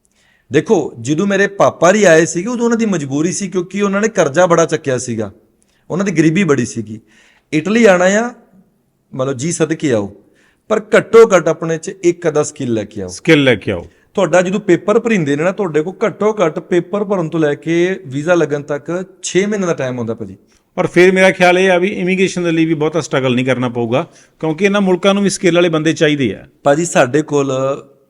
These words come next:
Speaker 1: ਸੈਂਕੜਿਆਂ ਬੰਦਿਆਂ ਦੀ ਡਿਮਾਂਡ ਆਉਂਦੀ ਆ।
Speaker 2: ਹੂੰ।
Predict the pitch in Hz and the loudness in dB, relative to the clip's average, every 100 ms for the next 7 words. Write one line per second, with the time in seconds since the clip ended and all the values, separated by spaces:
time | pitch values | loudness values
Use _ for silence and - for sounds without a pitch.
0 | _ _ - 165 151 160 165 151 131 127 | _ _ -8 -4 -2 -2 -4 -4 -4 -6
1 | 127 120 113 110 104 92 92 87 _ _ | -6 -6 -4 -4 -8 -10 -14 -16 _ _
2 | - 120 110 104 98 | -16 -12 -12 -12 -12